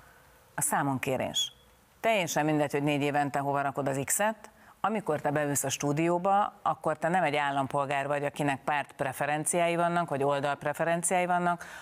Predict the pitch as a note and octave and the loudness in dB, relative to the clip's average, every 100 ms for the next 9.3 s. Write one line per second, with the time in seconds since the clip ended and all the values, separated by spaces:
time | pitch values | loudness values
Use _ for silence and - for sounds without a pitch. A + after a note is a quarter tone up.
0 | - - E3 D#3+ D#3 F3 F3+ - - D3 | -18 -2 0 0 2 2 2 0 0 0
1 | D3 D3 C#3+ - - - D3 D#3+ D#3 C#3+ | 2 0 -2 -10 -20 -8 -4 0 0 0
2 | C#3+ D3 C#3+ D3 C#3+ E3 D#3 C#3+ D3+ D3 | 0 0 -2 0 0 0 0 0 0 -2
3 | C#3 C#3+ C3+ B2+ C#3+ C#3 D3 - C#3 C#3 | -2 -2 -2 -2 -2 -2 -2 -2 0 0
4 | - F#3 D#3 C#3+ - - D3+ - E3 C#3+ | 0 0 -2 -4 -12 -8 -8 -2 -2 0
5 | C3+ C3 B2 - - - G#3+ A3 G3+ E3+ | 0 0 0 -2 -8 -2 0 0 0 -2
6 | - D3 C#3+ - C#3+ C#3 C#3 C#3 - - | 0 0 -2 -4 0 0 0 -4 -14 -10
7 | C#3+ E3 - E3 - D#3 C#3+ C#3+ - C#3+ | -2 0 2 0 0 0 0 -2 0 0
8 | D3 D3 D3 C#3+ C#3+ C#3 C3+ D3 C#3+ C#3+ | 0 0 0 0 0 0 -2 -2 0 0
9 | C#3+ C#3 | 0 -2